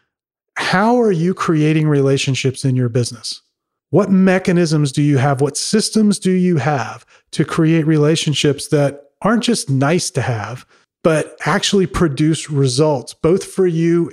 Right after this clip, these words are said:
and for the other person? I want you to think about that. I think this strategy will transform the way that you're able to develop new business, particularly right now. We're in a very dynamic time in the world. And the only way forward is through the relationships we have with other people,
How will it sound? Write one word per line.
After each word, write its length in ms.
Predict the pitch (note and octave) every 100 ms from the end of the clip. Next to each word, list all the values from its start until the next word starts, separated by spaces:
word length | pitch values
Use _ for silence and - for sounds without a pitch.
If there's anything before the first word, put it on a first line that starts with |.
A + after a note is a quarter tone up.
| - -
and 400 | E3+ F#3 F3+ D3
for 200 | D#3+ D3
the 120 | C#3
other 200 | C#3 B2+
person? 360 | C3 B2 - - _ _ _ -
I 40 |
want 180 | F3 F#3+
you 60 | F#3
to 60 |
think 180 | E3+ F#3
about 280 | C3+ B2+ -
that. 180 | - - _ _ _ _ -
I 140 | D#3+
think 220 | E3+ F#3+
this 280 | E3 E3 - - _ _
strategy 560 | - - D#3+ E3 C#3+ E3
will 180 | D3 C#3
transform 840 | - D#3+ D3+ - E3 E3 E3 D#3 -
the 80 | C#3+
way 340 | C#3 D3 D3+ D3
that 420 | C#3+ C#3+ C#3+ -
you're 140 | D3+
able 160 | D3+ D3
to 100 | C#3
develop 340 | C3+ C#3+ C#3
new 120 | C#3+
business, 320 | C3 C#3+ E3 D#3
particularly 720 | D3 - E3+ E3+ D#3+ D#3 D#3
right 240 | D3 D3+
now. 260 | D3 D3 E3
We're 160 | D3+
in 60 | C#3+
a 60 | C3
very 300 | D3 C#3+ C3+ - _
dynamic 500 | C#3+ C3+ C3+ C#3+ D3
time 260 | - D3+ D3+
in 80 |
the 80 | D3
world. 380 | C#3+ D3 E3 D#3+ - - _ _
And 480 | E3 D#3 D3 C#3 C3 -
the 140 | D3
only 240 | C#3+ A3 A#3
way 160 | E3+
forward 380 | C#3 D3+ C#3+ C3+
is 240 | C3+ B2
through 300 | - - E3
the 100 | D3+
relationships 600 | C#3+ C#3 C3+ C#3 C3 C3+
we 100 | C#3+
have 140 | C3 B2+
with 100 | C3
other 180 | B2+ A#2+
people, 360 | C3+ - -